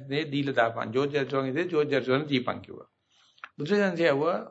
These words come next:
"මහණනි කන ඇහැ උඹේද?" "නෑ." "එහෙනම් ඒක දීලා දාපන්." "ඇහැට පෙනෙන රූපෙ උඹේද?" "නෑ." "දීලා දාපන්." "කය උඹේද?" "නෑ." "දීලා දාපන්." "මේ කයට දැනෙන දේ උඹේද?" "නෑ." "දීලා දාපන්."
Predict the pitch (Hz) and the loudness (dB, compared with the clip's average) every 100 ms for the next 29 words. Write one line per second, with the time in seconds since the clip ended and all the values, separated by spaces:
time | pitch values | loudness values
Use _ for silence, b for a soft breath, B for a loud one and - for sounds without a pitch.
0 | - _ _ 151 135 151 - 147 156 - | -18 _ _ -4 -2 -2 2 2 2 0
1 | 135 147 160 131 92 - _ _ 113 - | 0 0 0 -2 -4 -10 _ _ -10 -10
2 | - - 403 392 427 403 180 92 90 _ | -12 -6 0 2 6 6 4 0 -10 _
3 | _ _ _ _ _ _ _ - 151 185 | _ _ _ _ _ _ _ 0 0 2
4 | 196 190 202 214 196 151 - 240 214 214 | 2 2 2 4 2 0 -4 -6 -6 -4
5 | 247 370 349 - - _ _ _ _ _ | 2 4 4 2 -6 _ _ _ _ _
6 | _ _ _ _ - - 208 285 285 127 | _ _ _ _ -2 2 4 4 2 2
7 | 120 262 110 - _ _ _ _ _ - | 2 0 -2 -6 _ _ _ _ _ -2
8 | 285 277 131 - _ B B B B B | 2 2 0 -4 _ B B B B B
9 | _ 175 165 180 190 185 165 190 247 254 | _ -2 2 4 4 2 2 0 0 0
10 | 196 208 285 160 220 330 160 110 - | 0 0 -2 -2 -2 0 0 -4 -10